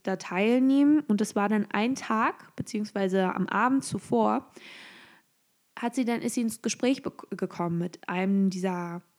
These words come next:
Männer, einem dieser Widersacher, die dann eben damals gesagt haben, „Nee, das ist doch nichts, hier, komm, du, ne,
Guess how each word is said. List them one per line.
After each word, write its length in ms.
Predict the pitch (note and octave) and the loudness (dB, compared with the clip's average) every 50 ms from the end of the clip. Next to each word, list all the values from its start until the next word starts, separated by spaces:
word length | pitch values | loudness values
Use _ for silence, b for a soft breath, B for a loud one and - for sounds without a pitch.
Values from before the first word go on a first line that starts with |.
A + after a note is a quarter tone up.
| _ - _ | _ -14 _
Männer, 480 | - F#3 G3 A3+ B3 A3 F#3 F#3+ G3+ - | 0 2 2 4 4 2 2 0 0 0
einem 160 | - G3 F#3+ | 2 2 2
dieser 240 | F#3+ F#3 F3+ F#3+ F3 | 2 2 0 0 0
Widersacher, 580 | F#3+ A3 A3 G3 F#3 E3+ E3+ F3 - - G#3 | 2 2 2 2 0 -2 -6 -10 -8 -6 -6
die 120 | F#3+ F#3 F3+ | -4 -4 -2
dann 180 | F#3+ F#3+ F#3 | -2 -2 0
eben 160 | G3+ G3 F3+ F3+ | 0 0 0 -2
damals 380 | G3 F#3 F#3 F3+ F3+ F#3 - | -2 -2 -2 -2 -2 -2 -2
gesagt 340 | - F#3+ F3 F3+ F3+ - - | -4 -4 -4 -4 -4 -6 -8
haben, 140 | F#3 F3 F3 | -4 0 0
„Nee, 100 | F3+ F3+ | 0 0
das 160 | F3+ - - | 0 -2 -4
ist 160 | G#3 F3 - | -4 -2 0
doch 160 | F#3+ F#3+ - | 0 0 0
nichts, 340 | - G3+ F#3+ F3+ - - - | 0 -2 -4 -4 -6 -10 -10
hier, 280 | - - G3+ A3 A3+ - | -6 -4 -4 -4 -4 -6
komm, 240 | - - F#3 F3 F3 | -4 0 2 2 2
du, 300 | G3 G3 G3 F#3+ - - - - | 2 0 -2 -2 -4 -4 0 4
ne, 280 | G3+ A3 A#3 A#3 A#3 | 4 4 6 4 0